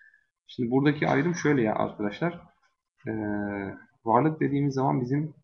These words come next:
zihnimizde, zihnimize gelen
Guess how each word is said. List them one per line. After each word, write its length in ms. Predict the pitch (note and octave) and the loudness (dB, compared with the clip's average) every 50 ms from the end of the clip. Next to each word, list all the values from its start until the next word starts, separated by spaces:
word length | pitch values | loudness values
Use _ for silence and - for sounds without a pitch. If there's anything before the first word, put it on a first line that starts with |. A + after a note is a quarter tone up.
| _ _ _ _ _ _ _ _ _ | _ _ _ _ _ _ _ _ _
zihnimizde, 720 | B2 A2+ A2 A#2 A#2 A#2+ B2 A#2+ B2+ B2 A2+ B2+ B2 A#2+ - - - _ _ _ _ _ _ _ _ - | -14 -6 -4 -4 -2 -2 -2 -2 -2 -2 -2 -2 -2 -2 -4 -6 -14 _ _ _ _ _ _ _ _ -10
zihnimize 480 | A2+ A2+ A2+ A2+ A#2+ A#2+ A#2+ A#2+ C3+ B2 | -6 -4 -4 -2 -2 -2 -2 -2 0 0
gelen 360 | A#2 A2 A2 B2+ D3 D3 | 0 2 2 0 0 -2